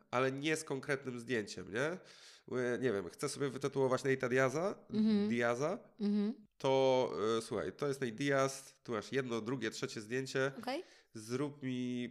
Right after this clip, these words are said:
Speaker 1: proszę, wzór świeży, bo, bo wtedy nie będę miał czego, czego z tym to porównać. Ale oglądać jakby bardzo lubię, natomiast ci pokażę, os-, odkryłem ostatnio kolesia, który robi tatuaże,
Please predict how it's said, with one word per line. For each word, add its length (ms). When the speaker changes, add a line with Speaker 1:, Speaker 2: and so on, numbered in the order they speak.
Speaker 1:
proszę, 420
wzór 600
świeży, 540
bo, 240
bo 160
wtedy 300
nie 120
będę 240
miał 160
czego, 220
czego 280
z 60
tym 160
to 80
porównać. 460
Ale 300
oglądać 420
jakby 180
bardzo 240
lubię, 200
natomiast 440
ci 120
pokażę, 400
os-, 280
odkryłem 360
ostatnio 340
kolesia, 580
który 540
robi 380
tatuaże, 880